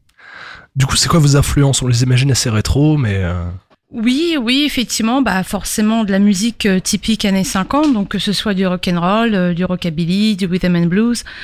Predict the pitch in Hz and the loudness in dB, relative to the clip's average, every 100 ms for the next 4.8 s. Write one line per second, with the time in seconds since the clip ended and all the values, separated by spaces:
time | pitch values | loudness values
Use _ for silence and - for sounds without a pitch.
0 | - - - - 185 185 180 190 190 175 | -14 -14 -16 -4 -2 -2 -2 -2 -2 -4
1 | - 175 190 180 175 175 170 - 175 - | -6 -2 0 0 0 -2 -2 -4 -4 0
2 | 196 180 226 277 - 175 160 160 156 151 | 0 2 0 -2 -4 -2 -2 -2 -4 -4
3 | 151 151 175 190 226 190 214 202 175 170 | -4 -2 2 4 2 2 -2 -2 -2 0
4 | 214 185 175 156 160 170 - 185 | 0 -2 -2 -4 -6 -8 -10 -16